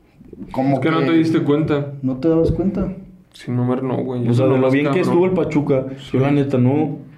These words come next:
Speaker 1: sea, sabíamos que era un equipo que
Speaker 2: Pero es
Speaker 1: tenía
Speaker 2: que, güey, si
Speaker 1: mucho
Speaker 2: te vas a
Speaker 1: gol,
Speaker 2: la
Speaker 1: sí.
Speaker 2: tabla,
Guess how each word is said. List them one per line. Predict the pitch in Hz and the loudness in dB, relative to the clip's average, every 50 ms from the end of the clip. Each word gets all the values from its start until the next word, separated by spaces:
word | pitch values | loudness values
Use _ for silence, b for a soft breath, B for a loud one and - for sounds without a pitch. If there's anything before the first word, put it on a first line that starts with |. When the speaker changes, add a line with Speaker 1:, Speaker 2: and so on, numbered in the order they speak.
| - - | -18 -10
Speaker 1:
sea, | - 131 123 | -6 -4 -2
sabíamos | 123 131 120 131 147 156 185 214 202 - 190 | -2 -2 -2 -2 -2 0 2 2 2 2 0
que | 180 | 0
era | 170 185 | 0 0
un | 190 185 | 2 0
equipo | - - 165 143 165 196 185 | 0 0 0 0 -2 -2 -2
que | 185 156 | 0 0
Speaker 2:
Pero | 160 175 | 0 0
es | 185 | 0
Speaker 1:
tenía | 185 190 208 | 0 2 2
Speaker 2:
que, | 208 | 2
güey, | 208 208 185 | 2 2 2
si | 185 | 2
Speaker 1:
mucho | 175 - - | 2 2 2
Speaker 2:
te | 185 | 0
vas | 196 190 | 0 0
a | - | 2
Speaker 1:
gol, | 214 202 | 0 0
Speaker 2:
la | 185 180 | 0 0
Speaker 1:
sí. | 165 185 | -2 -2
Speaker 2:
tabla, | 175 175 170 165 160 151 156 165 - | 0 0 2 2 2 2 0 -4 -6